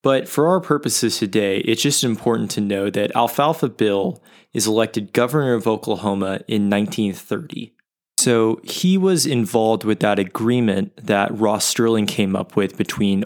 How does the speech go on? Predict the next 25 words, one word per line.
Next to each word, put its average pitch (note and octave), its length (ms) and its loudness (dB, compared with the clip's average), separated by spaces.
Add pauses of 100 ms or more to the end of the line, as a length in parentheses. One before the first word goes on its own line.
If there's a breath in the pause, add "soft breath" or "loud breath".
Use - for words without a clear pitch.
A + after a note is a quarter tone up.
Oklahoma, G2+ 720 -2
Texas, - 720 -2 (340 soft breath)
and A2+ 140 0
the G2+ 80 2
Red G#2 200 2
River G2 280 0
Bridge F#2+ 320 -4
Company. - 440 -16 (380)
This E3 260 2
all A#2+ 140 4
comes A2 380 0
to G2+ 160 2
a G2+ 80 0
head G#2+ 460 0
in G#2+ 280 0
nineteen G2 400 -2
thirty, G#2+ 560 -2 (420 soft breath)
because G#2 460 -2
nineteen G#2+ 400 0
thirty A#2+ 500 2
was G#2 260 -2
the G#2+ 100 -2
first - 440 -2
year G2 400 0 (300)
of G2 460 -4